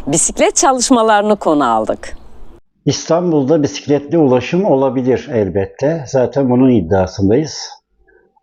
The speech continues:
Speaker 2: Ee, bunun için de ne yaptık? Önce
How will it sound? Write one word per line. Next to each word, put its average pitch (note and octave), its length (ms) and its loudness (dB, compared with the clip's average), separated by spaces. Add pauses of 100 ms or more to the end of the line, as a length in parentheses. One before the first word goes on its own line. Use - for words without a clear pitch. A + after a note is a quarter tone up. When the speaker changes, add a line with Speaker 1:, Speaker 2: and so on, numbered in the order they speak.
Speaker 2:
Ee, G#2+ 300 0
bunun F3 220 2
için B2 380 0
de D3+ 320 0
ne C#3 80 2
yaptık? C3+ 400 -2
Önce C3 560 0